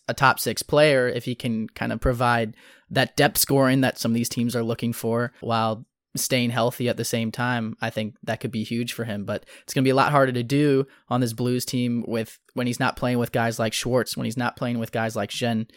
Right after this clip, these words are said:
if he's not playing on the same line as O'Reilly, Perron, any of those guys, if he's, if he's on there with young guys like Robert Thomas, if he's on there with guys like Barbashev, whatever it might be,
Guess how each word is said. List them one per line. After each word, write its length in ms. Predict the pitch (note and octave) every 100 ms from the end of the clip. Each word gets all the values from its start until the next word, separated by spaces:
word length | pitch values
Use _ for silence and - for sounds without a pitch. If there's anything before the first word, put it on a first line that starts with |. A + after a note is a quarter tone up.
| -
if 60 | -
he's 120 | A2+
not 220 | B2 A2+
playing 200 | - A#2+
on 80 | A2+
the 60 | A2+
same 220 | A#2 A2+
line 300 | A2 G#2+ G#2+
as 120 | G#2 - -
O'Reilly, 560 | A2 A#2 B2 B2 A#2+
Perron, 480 | A#2+ A2+ A2+ A2+ A#2+
any 180 | A2 B2+
of 120 | G#2+
those 200 | A#2 C#3
guys, 360 | C#3 A#2+ A#2+ -
if 60 |
he's, 280 | A#2 A2 - - - - _
if 100 | -
he's 160 | D#3+ D3
on 200 | D#3 D3+
there 260 | D3 D3
with 280 | C3+ B2+ -
young 280 | C#3 C#3+ C3+
guys 260 | B2 A#2
like 160 | A#2+ -
Robert 260 | B2 A#2 A2
Thomas, 380 | A#2+ A2+ G#2
if 60 | A2
he's 140 | A2+
on 220 | A#2+ A2+ A#2
there 280 | A2+ A2
with 260 | G#2 A2 G#2
guys 300 | G#2+ A2+ A2
like 180 | G#2 -
Barbashev, 560 | A#2 A#2 A2 - G#2+ -
whatever 320 | A2 C#3+ E3
it 80 | F3+
might 280 | D3 C#3 -
be, 340 | F3 F3 D3